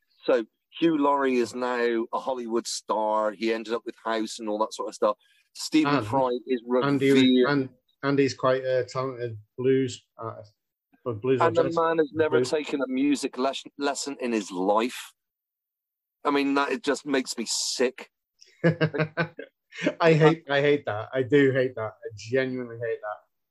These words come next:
Speaker 1: You know,
Speaker 2: I,
Speaker 1: you
Speaker 2: I
Speaker 1: know
Speaker 2: hate Dave. I hate Dave Grohl. I fucking absolutely love him.
Speaker 1: Oh.
Speaker 2: I love him, but his level of talent can go and fuck himself.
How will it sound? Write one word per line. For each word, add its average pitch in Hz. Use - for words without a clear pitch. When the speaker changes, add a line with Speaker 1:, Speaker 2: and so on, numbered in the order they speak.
Speaker 1:
You 226
know, 262
Speaker 2:
I, -
Speaker 1:
you -
Speaker 2:
I 226
Speaker 1:
know -
Speaker 2:
hate -
Dave. 139
I 147
hate 170
Dave 151
Grohl. 117
I 113
fucking 165
absolutely 156
love 147
him. 277
Speaker 1:
Oh. 302
Speaker 2:
I 135
love 156
him, 135
but 135
his 147
level 156
of 147
talent 123
can 117
go 127
and 120
fuck 143
himself. -